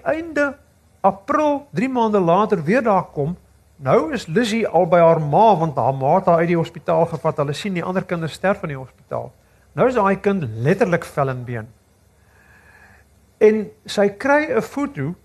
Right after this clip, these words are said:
wat blykbaar 'n mevrou de Klerk geneem het. Kry sy en sy stuur hom Engeland toe, na haar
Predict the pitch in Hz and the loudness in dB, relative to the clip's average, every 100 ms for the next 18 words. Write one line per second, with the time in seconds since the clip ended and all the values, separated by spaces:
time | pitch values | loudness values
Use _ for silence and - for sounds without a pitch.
0 | _ 160 147 - 156 208 247 233 202 180 | _ -8 -8 -2 -2 0 0 0 -2 -2
1 | 202 196 175 - 196 190 - 165 143 131 | -2 -2 -2 0 2 2 -2 -6 -4 -6
2 | 120 117 _ _ _ _ _ _ - 226 | -8 -12 _ _ _ _ _ _ -8 -2
3 | 226 220 226 - - 220 226 190 - 180 | 2 2 0 -4 2 2 2 -2 -4 -6
4 | - 240 226 220 202 196 185 165 143 135 | -6 -4 -2 -2 -2 0 0 0 -2 -8
5 | 110 _ _ _ 160 147 147 139 160 | -8 _ _ _ -8 -2 2 2 2